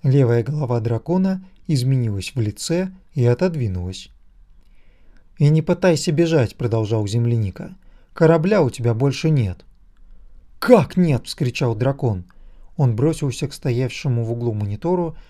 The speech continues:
и нажал кнопку с надписью "Архиепископ". На экране появилось серое от страха лицо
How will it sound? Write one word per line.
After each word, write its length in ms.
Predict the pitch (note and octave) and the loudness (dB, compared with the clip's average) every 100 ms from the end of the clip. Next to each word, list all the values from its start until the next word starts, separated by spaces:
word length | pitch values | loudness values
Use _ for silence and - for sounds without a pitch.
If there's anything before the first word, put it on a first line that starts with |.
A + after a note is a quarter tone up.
| - - | -20 -4
и 80 | C3+ | 0
нажал 320 | C3+ A#2 C3 | 2 2 0
кнопку 420 | C3+ C3 D#3+ B2 | 0 -2 -2 -8
с 120 | - | -6
надписью 760 | B2+ C3+ C3+ C3 - D3+ C3+ - | -4 -4 -6 -12 -6 -4 -4 -4
"Архиепископ". 1040 | E3+ C3 - D#3 D3+ D3+ D3 - - - - - - - - - - - | -4 -4 -4 -6 -6 -4 -6 -6 -12 -14 -18 -20 -20 -20 -20 -20 -20 -4
На 140 | C#3 A#2 | 0 0
экране 360 | - D3 G3 | 0 0 0
появилось 480 | F#3+ D3+ B2 A#2 G2+ | -2 -4 -2 -4 -6
серое 420 | - E3 E3+ D#3+ | -4 -2 0 0
от 100 | C3 | -2
страха 440 | - - C#3 - B2+ | -6 -4 -4 -2 -4
лицо 440 | G#2+ - E3 F3+ | -4 -4 -4 -6